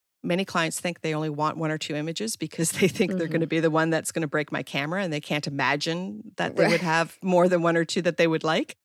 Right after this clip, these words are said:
Speaker 2: Right.
Speaker 1: And so I don't have a minimum. And I tell them, you know, if they only want one or two images, they're welcome to buy them. I price my individual images high enough that it's not as painful for me. And so I have had clients who,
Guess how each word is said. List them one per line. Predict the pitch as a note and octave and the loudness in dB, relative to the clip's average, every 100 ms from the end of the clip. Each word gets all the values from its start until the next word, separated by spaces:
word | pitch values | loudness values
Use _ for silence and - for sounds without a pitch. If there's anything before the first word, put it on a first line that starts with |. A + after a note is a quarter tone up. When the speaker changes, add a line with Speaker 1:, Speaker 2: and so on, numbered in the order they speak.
| - | -6
Speaker 2:
Right. | F3+ E3 D#3+ E3 | 0 2 2 2
Speaker 1:
And | F#3 | 2
so | F3 G3+ F3 F3 F3+ - - | 4 6 6 6 4 -2 0
I | G#3 | 2
don't | A3 C#4+ | 4 2
have | A3+ F3+ | 2 2
a | |
minimum. | F3+ D3+ D#3 G3 D4+ _ _ | 2 2 2 0 -4 _ _
And | E3+ | -2
I | D#3+ | -2
tell | E3 E3 | 0 0
them, | F3+ F#3 F3+ | 0 0 -2
you | - F3+ | -4 -2
know, | D#3+ | -2
if | G3 | -2
they | F#3+ | -2
only | - F#3 F#3 | -2 0 -2
want | D#3+ E3 - | 0 -2 -2
one | F#3 | -4
or | |
two | F3+ - | -4 -4
images, | E3 F3 - D3+ B3 - | -4 -4 -6 -6 -6 -4
they're | E3 | -2
welcome | D#3+ D#3+ - | -2 -4 -6
to | F3 | -6
buy | E3 C#3 | -2 0
them. | C#3+ F#3+ | 0 -2
I | G#3+ | -4
price | F3 - F#3+ G3+ - | -4 0 0 0 -2
my | F3+ D#3+ D#3+ | 0 0 0
individual | - E3+ D#3+ E3 E3 - | -2 -2 -2 -2 -2 -2
images | D#3 D3 D#3+ D3+ | -2 0 -2 -4
high | - E3 | -2 0
enough | D3+ D3+ F#3+ - | 2 0 -2 -4
that | D3+ D3 | -4 -4
it's | D#3 - | -6 -6
not | D#3+ D3 C#3 _ - | -2 0 -2 _ -4
as | D3 | -4
painful | - D3 D#3+ F3+ | -4 -4 -4 -6
for | G3 G3+ | -6 -6
me. | G3 C4+ - _ _ - | -4 -6 -10 _ _ -6
And | G#3+ A3 | -2 2
so | A#3 G#3+ | 4 4
I | A3+ | 2
have | C4 E4+ | 2 0
had | F4 | -2
clients | A#3+ F3+ D#3 D3+ - | -2 0 0 0 -2
who, | F3+ E3 | 0 0